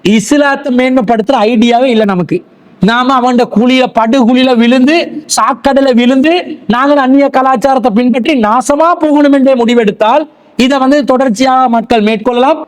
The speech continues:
இஸ்லாம் இதை அனுமதிக்காத ஒரு காரியம் என்பதை விளங்கி மார்க்கத்தை பேணுதலாக பின்பற்றி அதுக்கு முக்கியத்துவம் கொடுத்துதான்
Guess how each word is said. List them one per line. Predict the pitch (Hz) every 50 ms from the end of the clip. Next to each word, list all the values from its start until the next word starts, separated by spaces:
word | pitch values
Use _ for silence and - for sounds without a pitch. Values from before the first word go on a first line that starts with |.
| _ _ -
இஸ்லாம் | 233 233 - 285 277 277 269 254
இதை | 254 226 240 240 233 208 - - - - 185
அனுமதிக்காத | 233 277 294 302 285 294 269 - - 285 277
ஒரு | 262 254 240
காரியம் | - - 226 233 254 262 254
என்பதை | 240 240 233 233 220 214 214
விளங்கி | 202 226 247 262 269 269 302 339 330 285 330 330 - - - - -
மார்க்கத்தை | 180 214 233 269 302 320 311 - - 330 302 - - - 320 285
பேணுதலாக | 294 294 285 294 285 285 277 269 277 277 277 277 254 269
பின்பற்றி | 254 254 254 254 254 226 262 240 - 294
அதுக்கு | 269 240 240 226
முக்கியத்துவம் | 220 220 208 - - 302 302 311 311 285 262 226
கொடுத்துதான் | 202 233 226 220 233 214 214 226 240 262 285 277